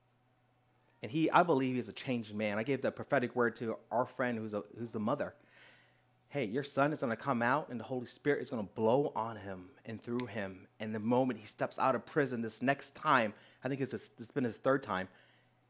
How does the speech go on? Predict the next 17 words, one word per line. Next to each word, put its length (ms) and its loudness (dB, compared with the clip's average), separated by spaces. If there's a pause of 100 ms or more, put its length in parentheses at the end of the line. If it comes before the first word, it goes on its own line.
(760)
"he's 160 -6
gonna 160 -2
transform 640 -2
before 280 -2
your 220 -4
eyes 380 8
as 80 -8
he 60 -8
walks 340 -6
towards 340 -10
you." 80 -16 (2000)
Man, 200 -4
I 60 0
see 180 -4
gold 280 0
in 140 -4
him, 160 -20